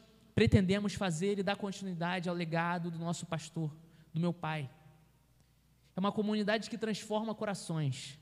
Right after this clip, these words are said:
não por nós, não pela nossa eloquência, não pelo nosso falar bem, não pelo nosso poder aquisitivo,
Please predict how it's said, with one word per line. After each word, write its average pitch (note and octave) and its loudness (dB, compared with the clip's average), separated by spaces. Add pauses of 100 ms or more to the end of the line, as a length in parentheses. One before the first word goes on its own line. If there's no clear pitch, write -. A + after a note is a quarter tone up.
(760)
não B3 6
por A#3 8
nós, F#3+ 2 (120)
não G#3 0
pela A3+ 2
nossa G#3 -2
eloquência, F#3 2 (400)
não G3+ 2
pelo A3 4
nosso G3+ 2
falar F#3 4
bem, F#3 0
não G3 0
pelo A3+ 2
nosso G#3 -2
poder F#3+ 2
aquisitivo, F#3 0